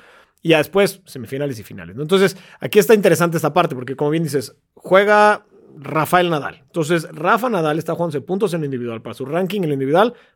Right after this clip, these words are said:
más su lana, pero de él depende también si España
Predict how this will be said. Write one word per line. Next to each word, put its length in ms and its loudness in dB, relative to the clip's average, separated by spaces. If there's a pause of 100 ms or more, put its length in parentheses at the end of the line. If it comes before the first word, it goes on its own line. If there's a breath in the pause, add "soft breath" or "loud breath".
más 180 -8
su 80 -6
lana, 320 0 (460 soft breath)
pero 180 2
de 120 6
él 100 0
depende 400 2
también 560 0
si 120 -8
España 680 -2